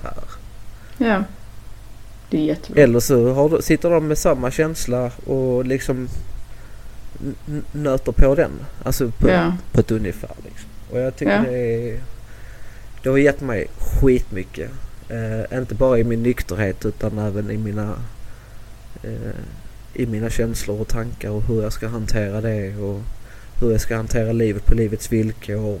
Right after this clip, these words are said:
Speaker 1: och inte känna mig så stressad, även om jag är stressad med min jävla A D H D. Så
Speaker 2: Ja.
Speaker 1: blir det, det blir så jävla mycket, liksom.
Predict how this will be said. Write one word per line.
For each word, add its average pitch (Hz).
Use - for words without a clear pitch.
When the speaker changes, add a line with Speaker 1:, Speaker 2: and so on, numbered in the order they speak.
Speaker 1:
och 101
inte 120
känna 120
mig 104
så 117
stressad, 117
även 113
om 113
jag 107
är 107
stressad 113
med 113
min 110
jävla 113
A 113
D 107
H 117
D. 107
Så 117
Speaker 2:
Ja. 202
Speaker 1:
blir 113
det, 107
det 131
blir 120
så 110
jävla 117
mycket, 117
liksom. -